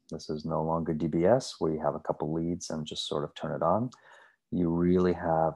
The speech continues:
exquisite freedom, and in a way, that's a challenge. Sinai, last updated, we were again tied with Stanford for first place in the United States. And it's the only place where this is available, so I guess we can say in the world,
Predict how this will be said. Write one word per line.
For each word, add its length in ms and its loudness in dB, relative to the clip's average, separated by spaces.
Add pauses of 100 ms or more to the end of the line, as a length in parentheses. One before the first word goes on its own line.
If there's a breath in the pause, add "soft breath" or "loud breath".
exquisite 720 0
freedom, 380 -2 (260)
and 340 -6
in 100 -6
a 40 -6
way, 160 -2
that's 220 -4
a 40 -20
challenge. 380 -12 (2000 loud breath)
Sinai, 800 8 (120)
last 380 8
updated, 640 8
we 140 6
were 140 6
again 340 4
tied 340 4
with 140 -2
Stanford 440 2
for 120 -18
first 320 0
place 360 2
in 60 -2
the 80 -2
United 300 -2
States. 500 -4 (720)
And 120 2
it's 100 -2
the 120 0
only 120 0
place 300 -4
where 100 -2
this 140 -8
is 80 -6
available, 400 6
so 120 -2
I 60 2
guess 220 -8
we 80 -4
can 120 -10
say 160 -2
in 100 -4
the 80 -4
world, 320 2